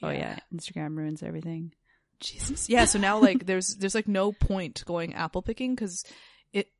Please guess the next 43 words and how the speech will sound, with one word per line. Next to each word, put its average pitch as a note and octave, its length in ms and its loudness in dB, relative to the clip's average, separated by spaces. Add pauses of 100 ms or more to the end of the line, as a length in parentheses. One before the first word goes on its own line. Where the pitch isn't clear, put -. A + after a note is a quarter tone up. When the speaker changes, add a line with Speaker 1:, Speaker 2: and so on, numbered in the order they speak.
(100)
Speaker 2:
it's - 200 -2
just - 220 -2
as A3 140 -4
expensive E3+ 760 -4
as F3 220 -2
a E3+ 60 -6
grocery G3+ 360 -2
store - 300 -4
now, A3+ 420 -4
and, E3 560 -4 (160)
um, E3+ 420 -8 (100)
it G3+ 100 2
might G#3 140 2
be F#3 80 -6
fresher, F3+ 680 -2
but E3 260 -2 (260)
you're, D4+ 140 4
like, G#4 120 0
fighting A3 520 0
people F3 300 -2
to G3 120 -4
get G#3 140 -2
an C4 80 0
apple. F#3+ 540 -4 (100)
Like, C#4+ 120 -14
Speaker 1:
Yeah. D#3+ 220 0
Speaker 2:
fuck E3 80 -2
this E4 220 -4
shit. D#3 320 -4
No, A3 100 -4
I'm D#4+ 60 -4
not G#3+ 120 -2
doing E3 260 -8
it. A#3+ 160 -6 (460)
Speaker 1:
If C4 100 4
it's - 160 0
a C4 80 6
way F3+ 160 4
to, F3 120 2
like, D#3 200 0
get - 180 -2
fresh - 380 -2
air F3+ 500 0